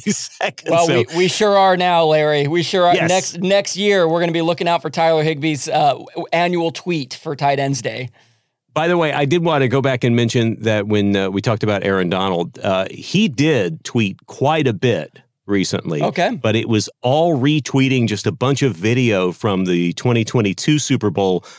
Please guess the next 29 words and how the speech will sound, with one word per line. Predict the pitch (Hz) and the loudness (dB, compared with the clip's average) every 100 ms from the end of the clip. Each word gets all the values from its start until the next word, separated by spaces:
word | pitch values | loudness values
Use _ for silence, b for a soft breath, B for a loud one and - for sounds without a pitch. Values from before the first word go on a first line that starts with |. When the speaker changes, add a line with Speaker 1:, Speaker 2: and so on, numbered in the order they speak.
| B | B
Speaker 1:
most | 98 127 180 - | 0 2 2 0
of | 151 | 0
them | 139 | 0
showing | 117 143 123 113 | 0 0 2 0
him | 95 139 139 95 | 0 0 2 0
Speaker 2:
Yeah. | 92 - | -2 -2
Speaker 1:
making | 107 98 104 92 | -2 0 -2 -2
big | 76 101 78 | -2 -2 -2
plays. | 113 92 71 67 | -2 -2 -2 -2
Speaker 2:
As | 196 - - | 0 0 0
he | 208 | -2
Speaker 1:
<laughs> | 165 | 0
Speaker 2:
should. | 220 180 156 160 - | 2 2 2 0 0
If | 185 - | -2 2
I | 220 | 2
was | 233 | 2
Speaker 1:
Including | 190 226 | 2 2
Speaker 2:
Aaron | 147 | 2
Speaker 1:
that | |
Speaker 2:
Donald, | 131 107 - | 2 2 2
Speaker 1:
final | - 151 | 2 0
defensive | 139 135 151 143 135 131 113 - - | 0 -2 0 0 2 2 0 -2 -8
stop | 123 139 95 92 | -2 0 2 2
Speaker 2:
I'd | 165 | 2
Speaker 1:
that | 95 | 2
Speaker 2:
be | |
Speaker 1:
he | 104 | 2
Speaker 2:
doing, | 101 92 | 0 2
Speaker 1:
was | 95 | -2